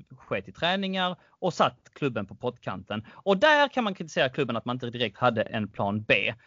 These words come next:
Han drog och helt plötsligt stod man med byxorna nere och man började liksom spreta ut åt alla håll och kanter. Man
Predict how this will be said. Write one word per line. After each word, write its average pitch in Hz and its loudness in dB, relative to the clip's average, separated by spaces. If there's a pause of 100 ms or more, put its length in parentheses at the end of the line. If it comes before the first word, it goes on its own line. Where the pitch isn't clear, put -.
(280)
Han 247 6
drog 208 4
och 165 6
helt 160 6
plötsligt 131 0
stod 139 0
man 113 2
med 110 0
byxorna 120 -2
nere 107 0
och 165 4
man 151 6
började 143 6
liksom 113 -8
spreta 123 -2
ut 101 -4 (100)
åt - -10
alla 110 0
håll 104 -2
och - -20
kanter. 107 -8 (760)
Man 175 4